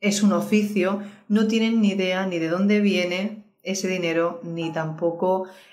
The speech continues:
eh, el, el origen de los que están moviendo los hilos detrás. Por eso muchos de, de los que van y crean este tipo de disputas ya no tiene que ver a nivel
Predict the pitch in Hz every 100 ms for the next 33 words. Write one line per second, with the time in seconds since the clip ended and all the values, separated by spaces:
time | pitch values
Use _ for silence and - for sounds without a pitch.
0 | _ 185 180 175 170 170 165 165 160 151
1 | 147 170 165 165 160 180 185 175 185 196
2 | 202 180 190 220 185 175 170 160 160 170
3 | 165 - 160 165 165 - 165 180 160 160
4 | 170 165 165 165 170 165 160 147 - -
5 | _ _ _ _ 202 196 208 240 208 226
6 | 247 - 185 208 226 220 185 170 165 165
7 | 156 156 156 170 160 - 165 156 160 175
8 | 175 185 - - 185 180 180 170 - 170
9 | - 214 202 175 156 160 - 214 208 190
10 | 240 - - - _ 196 214 226 214 208
11 | 202 202 202 175 165 175 180 175 170 160
12 | 175 190 190